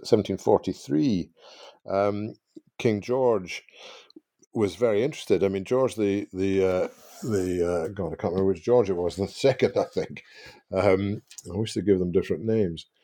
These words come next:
Um, they, he was, he was very interested to, to try and understand something, because he'd heard what great swordsmen they were. And so he made inquiries, or his agents made inquiries, and they were told that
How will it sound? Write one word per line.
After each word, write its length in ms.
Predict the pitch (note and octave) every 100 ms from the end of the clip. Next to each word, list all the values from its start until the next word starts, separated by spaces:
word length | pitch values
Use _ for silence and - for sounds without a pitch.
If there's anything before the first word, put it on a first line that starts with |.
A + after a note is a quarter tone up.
| _ _ F2
Um, 360 | F#2+ F#2+ G2 - - _ _ -
they, 380 | A2 A#2+ B2+ - -
he 220 | G#2 C#3+
was, 380 | C#3 G#2+ - - -
he 180 | A2+
was 160 | D3+ A2+
very 380 | F#2 A#2 C3 G#2+
interested 480 | G#2 - - F#2 - -
to, 160 | G2+ - -
to 220 | G#2 F2+
try 240 | - A2+
and 100 | G#2
understand 800 | G2+ F#2+ - - G#2+ G#2+ E2 D2+ _ _ _ - - - - -
something, 480 | - - A#2+ A#2 A2
because 180 | G2+ A#2
he'd 140 | A#2
heard 640 | C3 D3 C#3 G2+ E2 - - _
what 260 | A2 G2+ F#2+
great 280 | A#2 A#2+ -
swordsmen 600 | - C3 C#3+ G#2+ G2 F2
they 120 | E2
were. 300 | D#2+ C#2+ D2 - - - - _
And 140 | G#2 G#2
so 200 | B2 G#2+
he 100 | A#2
made 200 | D3 C#3
inquiries, 680 | A2 - A#2+ C3+ A#2 F#2
or 100 | G2
his 140 | F#2+ G2
agents 480 | A#2+ A2+ G2 D#2+
made 180 | G#2+ G#2
inquiries, 640 | F#2+ E2+ G#2+ A2 G2+ E2 -
and 160 | F#2+ - - - - - - _ - _ - - _
they 160 | A2 G#2+
were 120 | G#2+
told 400 | - C#3+ D3 A2
that 160 | A2